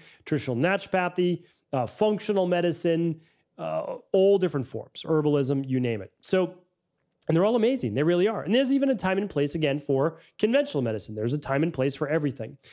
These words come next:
The problem is that no one form of medicine works for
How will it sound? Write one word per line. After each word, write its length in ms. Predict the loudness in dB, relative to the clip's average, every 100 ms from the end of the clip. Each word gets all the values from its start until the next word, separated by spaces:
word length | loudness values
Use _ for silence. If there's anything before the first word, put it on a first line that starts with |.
| -20 -20 -12
The 80 | -6
problem 380 | 0 0 2 2
is 480 | 2 2 0 -4 -8 -14 _
that 320 | 0 0 -6 -4
no 500 | 0 2 4 4 2
one 520 | 0 0 0 0 -4
form 400 | -4 -2 0 0
of 160 | -2
medicine 560 | -2 -2 -2 -2 -2 -4 -10 _ _ _ _ -20 -20 -4
works 300 | 0 0 -2
for 220 | -2 -2